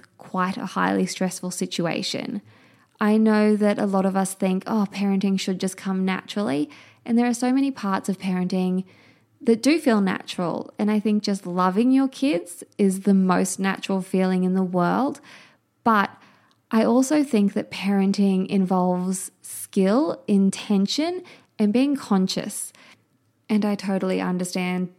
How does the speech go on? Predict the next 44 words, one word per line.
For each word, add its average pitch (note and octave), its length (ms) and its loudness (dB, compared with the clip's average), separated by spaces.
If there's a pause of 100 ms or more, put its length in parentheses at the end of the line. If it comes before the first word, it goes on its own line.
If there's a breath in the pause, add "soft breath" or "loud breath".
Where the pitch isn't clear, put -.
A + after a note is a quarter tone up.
(100)
there F#3+ 180 -4
may F#3 200 -4
be F#3 100 -4
people F#3 300 -6
out F#3 180 -6
there F#3 160 -2
who F#3 100 -2
disagree F3+ 480 -4
with F#3 140 -4
that, G#3 180 -6
and A3 80 -2
that's G#3 220 -4
totally, G#3 760 2 (160 soft breath)
totally C#4+ 460 0
fine. E3+ 540 -6 (440 loud breath)
But A3 140 0
I A3+ 120 -2
guess A3+ 280 -2
for C4 180 0
me, G3+ 440 2
the G3 160 0
more F#3+ 400 2
that G#3+ 120 0
I F#3 520 0 (460 loud breath)
have G#3 140 2
a G#3+ 80 4
toolbox F#3+ 760 -2
and G3+ 100 0
a G3+ 60 0
skill G3 440 -2
set G#3+ 480 -4 (300 loud breath)
that G3+ 100 0
I F#3+ 140 2
can G3+ 340 2
lean F#3 260 2
on, C#4 400 2
the G#3+ 140 0
better A3 340 2
job G3+ 400 -2
I F#3+ 160 -2
feel F#3+ 580 0
that F#3+ 140 0
I F3+ 220 0
do. F3+ 480 -4